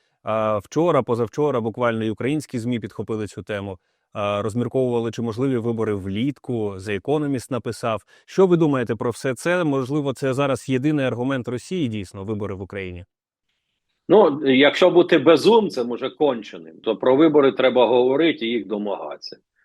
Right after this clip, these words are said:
Speaker 2: А якщо розуміти, що треба відстоювати незалежність, суверенітет, цінності в кінці кінців, то про які вибори зараз можна говорити?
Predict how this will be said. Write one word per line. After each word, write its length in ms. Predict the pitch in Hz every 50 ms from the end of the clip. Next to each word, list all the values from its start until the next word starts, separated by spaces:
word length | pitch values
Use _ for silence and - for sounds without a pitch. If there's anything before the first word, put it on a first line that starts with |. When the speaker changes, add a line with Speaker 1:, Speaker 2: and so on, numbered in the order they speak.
| _ _ _ _ -
Speaker 2:
А 100 | 107 117
якщо 240 | 113 - - 156
розуміти, 540 | 139 147 120 120 139 143 156 156 151 135 120
що 160 | - - 131
треба 520 | - - 139 139 135 131 135 131 107 - - _ _ _ _ _ -
відстоювати 1300 | 104 131 127 - - - 160 147 143 139 131 127 120 117 113 113 - 117 110 107 107 107 101 92 - _ _ _ _ -
незалежність, 800 | 113 117 117 101 127 127 131 151 156 160 147 - 131 127 107 -
суверенітет, 800 | - 123 113 113 113 110 117 120 120 - 139 135 131 127 131 - _ _ _ _ _ _ _ _
цінності 640 | - - 180 185 180 165 147 135 123 - - 127 117
в 100 | 104 -
кінці 320 | - 113 107 107 - 113
кінців, 500 | 92 113 110 107 104 - - 135 127 104
то 120 | - 110 -
про 160 | - 113 113
які 200 | 120 120 - 190
вибори 460 | 160 123 139 151 135 127 127 123 117
зараз 340 | 95 107 113 113 113 104 95
можна 300 | 104 104 101 92 95 101
говорити? 640 | 90 92 92 90 87 87 - - 69 - - - -